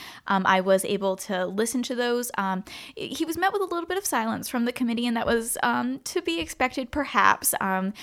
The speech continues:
his income tax bill that would re-, uh, give some relief and some deductions to senior citizens is something that he puts in every single year and really hasn't gone far.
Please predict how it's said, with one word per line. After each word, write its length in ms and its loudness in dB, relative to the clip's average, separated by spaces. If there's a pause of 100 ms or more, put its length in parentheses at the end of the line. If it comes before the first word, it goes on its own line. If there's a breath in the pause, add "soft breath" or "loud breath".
(180 loud breath)
his 400 4
income 340 0
tax 320 -2
bill 300 4
that 160 2
would 220 0
re-, 220 0 (100)
uh, 240 2
give 240 0
some 200 0
relief 480 -2
and 160 -2
some 160 -4
deductions 760 -2
to 120 -8
senior 320 -2
citizens 800 0 (360 loud breath)
is 200 0
something 340 2
that 140 2
he 240 -2
puts 340 -6
in 240 -2
every 240 0
single 340 -2
year 480 2
and 320 -2
really 240 0
hasn't 640 0
gone 380 2
far. 680 4